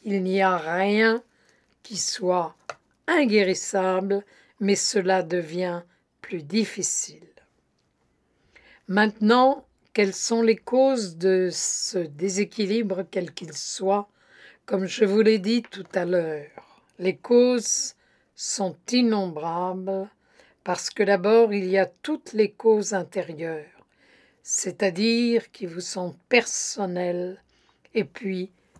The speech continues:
toutes les causes extérieures, c'est-à-dire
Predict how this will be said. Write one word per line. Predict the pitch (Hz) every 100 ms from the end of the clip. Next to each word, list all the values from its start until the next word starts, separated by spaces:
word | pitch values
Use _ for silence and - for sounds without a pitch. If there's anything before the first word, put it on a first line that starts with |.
| _
toutes | - 240 -
les | 214
causes | - - 202 196 196 151
extérieures, | 196 - - - 196 185 185 196 214 -
c'est-à-dire | 208 143 180 151 208 226 226